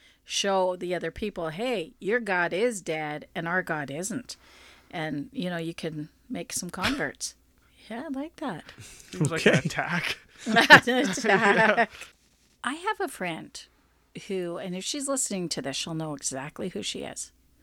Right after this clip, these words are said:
Speaker 3: Uh-oh.
Speaker 1: Okay. She
Speaker 2: Oh,
Speaker 1: probably
Speaker 2: no.
Speaker 1: will.
Speaker 3: <laughs> This
Speaker 2: Yeah.
Speaker 3: isn't good.
Speaker 1: <laughs> Who doesn't read the Bible a lot. And she says to me often, "Oh, I wish I would read the Bible more often.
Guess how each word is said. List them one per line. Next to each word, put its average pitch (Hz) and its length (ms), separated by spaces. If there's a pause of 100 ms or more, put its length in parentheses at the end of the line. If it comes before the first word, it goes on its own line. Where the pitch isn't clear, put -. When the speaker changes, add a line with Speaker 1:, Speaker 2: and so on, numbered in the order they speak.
(180)
Speaker 3:
Uh-oh. 117 300
Speaker 1:
Okay. - 260 (220)
She - 80
Speaker 2:
Oh, 143 140
Speaker 1:
probably 190 200
Speaker 2:
no. 170 300 (180)
Speaker 1:
will. 160 100
Speaker 3:
<laughs> - 0
This 135 180
Speaker 2:
Yeah. - 60
Speaker 3:
isn't - 260
good. 180 340 (160)
Speaker 1:
<laughs> - 180
Who 277 140
doesn't 277 360
read 262 200
the 233 80
Bible 226 360
a 165 60
lot. 156 280 (340)
And 196 180
she - 180
says 214 420
to - 100
me 175 180
often, 160 560
"Oh, 185 80
I 190 340
wish 240 240
I 196 120
would 165 160
read 165 180
the 180 80
Bible 170 400
more 147 240
often. - 380